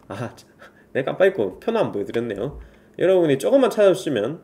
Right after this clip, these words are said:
탐스 하드웨어의 속도 저하 어떻게 이루어지는지 이런 표가 뻔히 나옵니다. 이 솔리다임 있죠? 솔리다임 이 테라 어떻습니까?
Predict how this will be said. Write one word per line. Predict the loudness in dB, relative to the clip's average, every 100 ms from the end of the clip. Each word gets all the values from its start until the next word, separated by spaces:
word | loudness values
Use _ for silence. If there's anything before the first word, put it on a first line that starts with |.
| -4
탐스 | 0 0 -2
하드웨어의 | 0 4 6 6 6 4 0 -4
속도 | -8 -4 -2
저하 | 0 0 0 -4 -6
어떻게 | -6 -6 -2 -2
이루어지는지 | 0 0 -2 -8 -6 -6 -6 -14 -20 _
이런 | -6 -4 -4 -8
표가 | -4 -2 -2
뻔히 | -4 0 2
나옵니다. | 2 0 -2 -4 -6 -10 _ _ _ -14
이 | -12
솔리다임 | -6 -2 0 0
있죠? | -2 -8 -10 -12 _ _ _ -20 _ _ _
솔리다임 | -8 -4 2 2 2
이 | -4
테라 | -6 -4 -6 -8
어떻습니까? | -8 -8 -8 -12 -12 -16